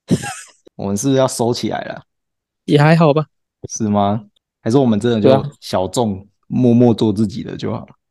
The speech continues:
Speaker 2: 对啊，做久，反正就做久了啊，做久了就是我们的了。
Speaker 1: 好吧。
Speaker 2: <laughs> 干嘛？你萌生退役了，是不是？
Speaker 1: 现在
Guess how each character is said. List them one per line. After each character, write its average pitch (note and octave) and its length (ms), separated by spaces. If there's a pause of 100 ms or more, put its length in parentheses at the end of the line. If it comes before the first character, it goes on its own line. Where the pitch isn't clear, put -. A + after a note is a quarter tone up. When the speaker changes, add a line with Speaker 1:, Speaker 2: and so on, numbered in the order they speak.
(280)
Speaker 2:
对 G#3 120
啊， G3 120 (100)
做 G3+ 140
久， C#3+ 180
反 D#3 180
正 F#3 40
就 G3 100
做 F#3+ 240
久 C#3+ 160
了 C3 80
啊， C#3+ 140 (100)
做 F#3 160
久 C#3 160
了 C3+ 80
就 D#3 100
是 D#3 120
我 C3+ 120
们 B2+ 140
的 B2 80
了。 B2+ 140 (260)
Speaker 1:
好 - 80
吧。 - 260 (260)
Speaker 2:
<laughs> - 200
干 D#3+ 100
嘛？ D3 120
你 D3 160
萌 D#3 200
生 F#3+ 240
退 F#3 220
役 E3+ 160
了， C3+ 140
是 C#3+ 140
不 C#3 40
是？ C3+ 180 (380)
Speaker 1:
现 B2 180
在 B2 220